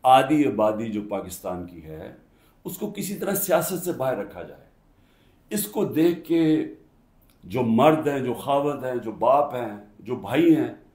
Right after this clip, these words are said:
वो इतने खौफजदा हो जाएं कि ये औरतों से इतना जुल्म होता है, या औरतों से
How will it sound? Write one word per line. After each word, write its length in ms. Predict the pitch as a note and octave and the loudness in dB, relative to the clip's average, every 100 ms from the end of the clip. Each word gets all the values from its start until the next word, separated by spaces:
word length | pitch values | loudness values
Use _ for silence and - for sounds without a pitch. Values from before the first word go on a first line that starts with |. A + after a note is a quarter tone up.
| _ _ _ _ - | _ _ _ _ -8
वो 140 | G#3 | -8
इतने 340 | G3+ - - | -6 -6 -6
खौफजदा 480 | E3 G3 D#3 F3+ F3 | 0 0 2 0 4
हो 180 | D#3+ C3 | 2 2
जाएं 280 | A#2+ A2+ A2 | 0 -2 -2
कि 120 | A#2+ | -6
ये 100 | B2 B2 | -6 -4
औरतों 280 | B2 - C#3 | -4 -6 -12
से 140 | B2+ | -12
इतना 280 | - E3 F3 - | -10 -4 -4 0
जुल्म 280 | C#3+ F#3+ D#3 | -2 0 -2
होता 260 | B2+ A2 | -2 -6
है, 160 | A2 A2 | -4 -4
या 100 | A2 F#2+ - _ _ _ C#3 | -6 -6 -18 _ _ _ -2
औरतों 460 | C#3 - D#3 D3+ | -2 2 2 2
से 480 | - C#3+ B2+ G#2+ - | -4 -2 0 -2 -8